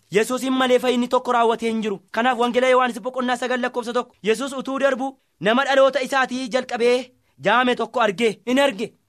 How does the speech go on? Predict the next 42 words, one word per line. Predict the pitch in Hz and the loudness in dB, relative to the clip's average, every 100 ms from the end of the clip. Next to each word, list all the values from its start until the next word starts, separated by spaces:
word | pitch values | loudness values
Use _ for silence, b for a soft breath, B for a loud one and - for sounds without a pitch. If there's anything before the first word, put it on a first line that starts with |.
| - | -6
Kana | 427 240 | 0 4
booddee | 247 190 202 254 254 _ | 4 4 4 2 0 _
dhoqqee | 196 226 254 | 0 0 2
lafattii | 254 240 247 254 | 4 4 2 0
fuudhee | 247 247 247 | 0 4 4
yeroo | 247 | 6
inni | 240 247 | 4 0
itti | 240 | -4
fayyisaa | 220 233 226 226 | -2 0 2 2
ture | 233 240 | 2 2
agarra. | 220 220 214 - 160 | 2 2 0 -2 -4
Dinqiidha | 220 240 233 226 | -4 0 0 0
kunis. | 214 196 - _ - | 0 -6 -8 _ 2
Arrallee | 269 269 277 269 269 | 4 4 2 4 4
Yesuus | 269 262 202 | 4 2 0
gara | 254 269 | 2 2
kee | 269 269 | 4 6
yeroo | 262 254 254 | 6 2 -2
inni | 247 262 - _ - | 0 -2 -6 _ -8
dhufaa | 233 254 247 | 2 4 4
jiru | 247 247 | 4 4
in | |
agarta | 247 254 240 233 | 4 4 2 2
yoo | 226 | 4
gara | 226 247 233 | 4 6 6
amantiidhaan | 233 214 240 233 202 b b | 2 -2 0 0 -2 b b
Yesuusin | 180 202 226 240 | -2 0 -4 -2
eedde. | 233 180 196 - _ | 0 0 -4 -8 _
Akkuma | 202 226 277 269 | -6 -4 -2 0
kana | 277 254 - _ - | 0 -2 -6 _ 0
gara | 233 269 269 | 4 4 4
amantiidhaan | 269 269 269 247 | 2 0 0 2
gara | 254 269 | 2 4
Yesuusin | 269 247 269 240 | 2 0 -6 0
yoo | 262 | 2
dhatte | 262 262 240 _ _ _ _ _ | 2 -2 -8 _ _ _ _ _
Kiristoos | - 247 247 254 254 233 - - | -2 -2 0 0 0 -2 -8 -2
utuu | 233 240 247 | 0 2 2
inni | 247 | 2
si | 240 | 0
fayyisuu | 247 240 240 | 0 0 2
agarta. | 226 226 214 202 | 2 2 0 -4